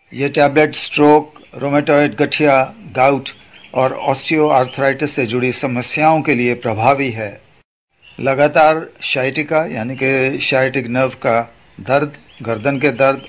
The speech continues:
और कंधे की तकलीफ से राहत देती है। ये पैर की तकलीफ और सीढ़ियाँ चढ़ने से होने वाले दर्द को ठीक करती है। मांसपेशियों की अकड़न, ऐंठन और गठिया से राहत देती है।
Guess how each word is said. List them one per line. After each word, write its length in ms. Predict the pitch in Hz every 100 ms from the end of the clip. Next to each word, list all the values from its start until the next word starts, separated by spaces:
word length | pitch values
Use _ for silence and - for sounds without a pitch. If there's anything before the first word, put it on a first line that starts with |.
| -
और 120 | 113
कंधे 340 | - 113 139
की 100 | 147
तकलीफ 420 | 147 117 131 131
से 320 | 131 110 135 - _
राहत 360 | 127 131 120 139
देती 360 | 117 117 -
है। 240 | 95 92 - _ _ _ _ _ _ _ -
ये 120 | 127
पैर 280 | 131 139 151
की 120 | 147
तकलीफ 580 | 160 147 147 151 151 -
और 280 | - 131 120
सीढ़ियाँ 460 | - 151 160 151
चढ़ने 360 | 147 139 131 135
से 120 | 131
होने 280 | 127 127 139
वाले 260 | 139 127 123
दर्द 320 | 104 151 -
को 300 | - 120 -
ठीक 200 | - 156
करती 280 | 123 - 110
है। 200 | 90 - - _ _ _ -
मांसपेशियों 600 | 127 143 - 165 143 175
की 140 | 156 165
अकड़न, 520 | 127 151 151 151 147 -
ऐंठन 540 | - 131 - 151 143 - -
और 140 | 123
गठिया 320 | 117 113 147
से 220 | 135 147 131
राहत 240 | 139 139
देती 320 | 110 101 92
है। 140 | 85